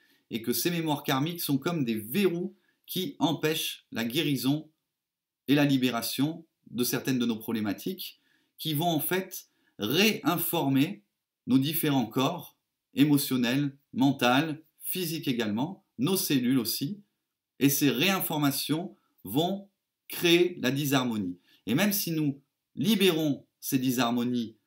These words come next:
au niveau par exemple du corps physique, du corps mental ou du corps émotionnel,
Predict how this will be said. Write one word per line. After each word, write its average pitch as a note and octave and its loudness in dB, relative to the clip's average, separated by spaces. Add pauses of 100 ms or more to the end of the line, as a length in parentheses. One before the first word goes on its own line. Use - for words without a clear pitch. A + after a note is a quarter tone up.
(180)
au G2+ -2
niveau A#2 4
par A2 -2
exemple G#2 -2
du F2+ -8
corps C#3+ -4
physique, A#2+ -4
du F#2 -10
corps D3+ 0
mental B2 -2
ou G2+ -6
du F2+ -10
corps B2+ -2
émotionnel, A#2 -2